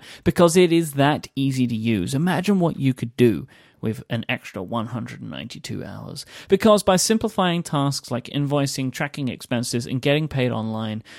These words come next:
FreshBooks has drastically reduced the time it takes for their customers to deal with their paperwork. When you email a client an invoice, FreshBooks can show you when they've seen it,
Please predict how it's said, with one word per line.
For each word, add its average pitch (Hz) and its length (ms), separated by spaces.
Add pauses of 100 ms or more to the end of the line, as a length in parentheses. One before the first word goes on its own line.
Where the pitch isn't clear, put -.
(140)
FreshBooks 185 520
has 147 160
drastically 156 640
reduced 120 540
the 123 80
time 113 280
it - 80
takes - 380 (260)
for - 100
their 135 160
customers 117 520
to 135 100
deal 143 440
with 127 240
their 107 120
paperwork. - 760 (320)
When 208 140
you 240 120
email 202 640
a 151 40
client 143 560
an 123 160
invoice, 110 540
FreshBooks - 560
can 160 120
show 214 280
you 151 240
when 135 440
they've 190 140
seen 285 240
it, - 140